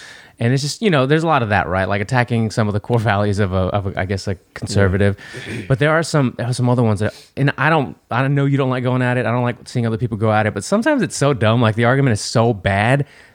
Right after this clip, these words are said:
Speaker 1: that even fans are just, or just people are like, "Okay, I'm not gonna let this go untouched." But
Speaker 2: Well, I think that meme,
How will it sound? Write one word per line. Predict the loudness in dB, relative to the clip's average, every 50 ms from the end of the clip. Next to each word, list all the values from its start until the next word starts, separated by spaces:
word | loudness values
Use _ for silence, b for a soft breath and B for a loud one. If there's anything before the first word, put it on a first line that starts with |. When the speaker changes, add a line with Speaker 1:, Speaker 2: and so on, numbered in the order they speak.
| B 0
Speaker 1:
that | 0 2 2
even | 2 2 2 0
fans | 2 2 2 2 4 2 2
are | 0 0
just, | 0 0 0
or | -2
just | -2 -2 0
people | 0 0 2 2
are |
like, | 2 2 2 0 -4 -14 -4 -2
"Okay, | -2 0 0 -2 -6 -6 -6 -4
I'm | 0 0
not | 2 2
gonna | 2 0 0 2
let | 0 0 0 -2
this | -4 -6
go | -2 -2 0 0 0
untouched." | -2 -4 -2 -2 -2 -2 -2 -4 -12 -6 0
But | 0 2 2
Speaker 2:
Well, | 2 0 0 0
I | -2 -2
think | 0 2 0 2 2
that | 2 0 0 0
meme, | 0 2 2 4 4 4 2 2 0 -2 -6